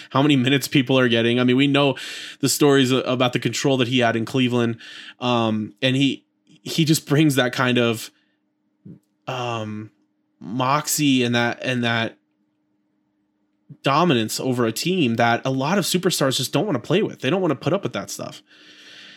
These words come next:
And we saw that. I mean, Paul George, by all accounts, was going to L A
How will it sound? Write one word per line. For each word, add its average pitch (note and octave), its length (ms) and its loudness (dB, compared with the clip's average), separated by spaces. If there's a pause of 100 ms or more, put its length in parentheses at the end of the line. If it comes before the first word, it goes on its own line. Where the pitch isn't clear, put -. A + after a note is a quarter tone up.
(160)
And C3 560 0 (380)
we D3 180 2
saw D3+ 220 4
that. E3+ 220 2
I D3+ 40 2
mean, D3 140 4
Paul D#3+ 260 2
George, E3 600 2 (240)
by C#3 160 4
all C#3+ 180 4
accounts, C#3+ 380 0
was C3+ 100 -2
going C3+ 260 0
to C3 120 2
L C3 160 4
A G#2 220 -2